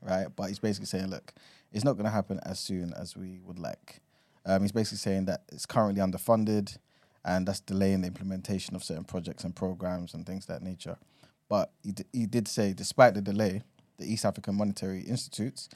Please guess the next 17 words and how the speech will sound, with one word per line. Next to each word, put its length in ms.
was 180
necessary 560
for 160
achieving 400
the 60
monetary 460
union. 400
And 80
he's 60
basically 300
saying 340
that 140
needs 180
to 80
be 80
in 100
place. 440